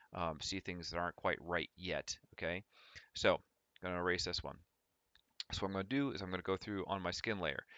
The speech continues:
Now, I've actually set this up so the blouse and the hair are above it, and that's because I'm going to paint in front of, these things are in front of the skin. The hair is mostly in front of the skin. The blouse is covering up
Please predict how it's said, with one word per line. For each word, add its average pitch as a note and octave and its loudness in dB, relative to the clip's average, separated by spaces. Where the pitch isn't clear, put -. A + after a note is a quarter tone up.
Now, G2 8
I've F#2+ 8
actually C3 10
set - 4
this - 2
up A#2 4
so G#2 -2
the F2 -6
blouse F#2 6
and G2 -6
the F2 -2
hair G2+ 2
are F2 6
above F#2 4
it, - -2
and F#2 0
that's A2 6
because G#2 0
I'm F#2+ -2
going F2+ 2
to F2+ -4
paint G2+ -2
in F#2 -6
front - 0
of, G2 -4
these A2+ -4
things G#2 -6
are G2 2
in F#2 0
front F#2 -2
of F2 -4
the - -4
skin. D#2+ -4
The D2 -4
hair F#2+ 2
is E2+ 0
mostly F2+ -2
in E2 -6
front E2+ -4
of D#2 -6
the D#2+ -10
skin. D2+ -4
The - -8
blouse E2+ 4
is E2 -8
covering E2+ -2
up D#2+ -2